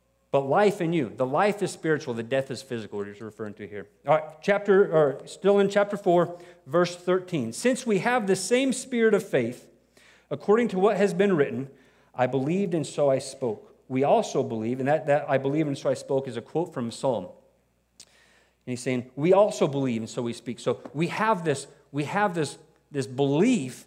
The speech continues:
in that what we're telling you is true, so we feel compelled to speak. We feel compelled to share it with you. Why?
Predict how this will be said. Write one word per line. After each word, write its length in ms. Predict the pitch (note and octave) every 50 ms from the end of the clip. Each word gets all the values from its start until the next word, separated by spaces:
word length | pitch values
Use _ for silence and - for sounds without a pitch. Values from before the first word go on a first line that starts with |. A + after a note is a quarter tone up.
| _ _ _
in 140 | C#3+ C3+ C#3+
that 140 | D#3+ E3 D#3+
what 140 | D#3+ F3+
we're 80 | D#3+ D3
telling 240 | - E3 F3+ F#3 D#3+
you 80 | C#3
is 100 | C3 -
true, 540 | - - - - A3 G3+ D#3+ C#3 C3+ - - -
so 140 | - - D#3+
we 80 | D3 C#3
feel 160 | - G3 F#3
compelled 480 | - - D#3+ C#3 C3 - F3 F3+ F3 F3
to 60 | D3
speak. 320 | A#2+ - - - C3 A2+ -
We 80 | B2 A#2
feel 180 | - C#3+ C#3
compelled 380 | C#3 - C3+ - D#3+ E3+ F3 F3
to 60 | D3
share 340 | C3+ - - - F#3+ F#3+ F#3
it 100 | F3 -
with 200 | C3 A#2 - -
you. 140 | A2+ G#2+ G2+ - _ _ _ _ _ _ _ _ _ _ _ _ _ _ _ _ _ _ _
Why? 600 | - A2+ A#2 A#2+ C3+ D#3+ F#3+ A#3 B3 A#3+ -